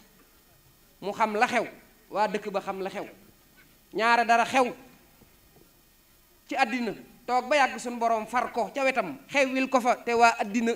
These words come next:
dootuñu yëg ne loolu xewwi na. Ñuy tëb ka dal ca loolu muy riir, te fekk loolu xewatul ca kaw. Bi Alxuraan wàccatul, ndawul Yàlla dikkatul, saa woo saa sunu Boroom xewal lu bees foofa,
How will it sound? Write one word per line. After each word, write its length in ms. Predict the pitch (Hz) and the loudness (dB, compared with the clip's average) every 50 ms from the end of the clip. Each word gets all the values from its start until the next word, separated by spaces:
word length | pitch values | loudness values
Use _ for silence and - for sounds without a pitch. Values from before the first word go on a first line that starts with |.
| - | -2
dootuñu 360 | 180 269 302 294 294 285 269 | -2 -2 0 0 0 0 0
yëg 180 | 269 277 277 226 | 0 0 0 0
ne 100 | 247 226 | -2 -2
loolu 200 | 214 208 190 185 | 0 0 -2 -2
xewwi 280 | - - 180 165 139 120 | -4 -8 -8 -10 -10 -12
na. 80 | - - - - _ _ _ 185 185 - 175 180 175 160 - _ _ _ _ _ _ _ _ _ _ _ _ _ _ _ _ _ _ _ _ - | -16 -20 -20 -20 _ _ _ -20 -20 -18 -18 -18 -18 -18 -20 _ _ _ _ _ _ _ _ _ _ _ _ _ _ _ _ _ _ _ _ -8
Ñuy 140 | 190 233 247 | -6 -4 -2
tëb 220 | - 254 254 254 254 | 0 2 2 2 2
ka 80 | 254 | 2
dal 200 | 233 240 240 247 | 2 2 2 4
ca 100 | 240 269 247 | 2 2 2
loolu 260 | 254 254 254 254 254 | 4 4 2 2 2
muy 200 | 247 254 262 254 | 2 2 2 4
riir, 260 | 254 269 269 262 269 | 6 6 6 6 4
te 80 | 262 226 | 2 -2
fekk 180 | - 233 226 - | -6 -6 -6 -4
loolu 240 | 220 220 220 208 | -4 -4 -4 -4
xewatul 360 | 208 220 208 202 196 202 208 180 | -4 -6 -6 -6 -6 -8 -10 -12
ca 100 | - 240 | -10 -8
kaw. 140 | - 180 170 - - - - _ _ _ _ _ _ _ _ _ - _ _ _ _ _ _ _ _ _ _ _ _ _ _ - | -8 -8 -10 -12 -20 -20 -20 _ _ _ _ _ _ _ _ _ -20 _ _ _ _ _ _ _ _ _ _ _ _ _ _ -4
Bi 80 | - 269 | 2 4
Alxuraan 440 | 294 277 220 254 262 254 240 240 240 | 4 4 4 4 4 6 6 6 4
wàccatul, 500 | 240 220 233 - 233 - 240 220 202 180 | 2 0 0 -2 -8 -6 -8 -8 -8 -4
ndawul 260 | 196 220 233 233 226 226 | 0 2 2 2 2 2
Yàlla 220 | 220 214 220 214 | 2 0 0 0
dikkatul, 480 | 202 185 262 - 262 - 233 214 165 123 - - - - - _ _ _ _ _ | -2 -4 -4 -2 -4 -4 -4 -6 -8 -8 -12 -16 -20 -20 -20 _ _ _ _ _
saa 220 | - - 240 226 233 | -2 2 4 6 6
woo 140 | 240 254 | 6 4
saa 200 | 262 254 247 220 | 4 4 2 0
sunu 180 | 220 - 233 226 | 0 -2 -4 0
Boroom 220 | 220 226 214 214 | 0 0 0 0
xewal 320 | 208 - 247 240 233 233 226 | -2 -4 -2 0 0 0 -2
lu 60 | 208 | -2
bees 220 | 190 208 208 208 | -2 -4 -4 -4
foofa, 360 | - 214 202 185 185 190 180 | -2 -2 -2 -2 -2 -4 -10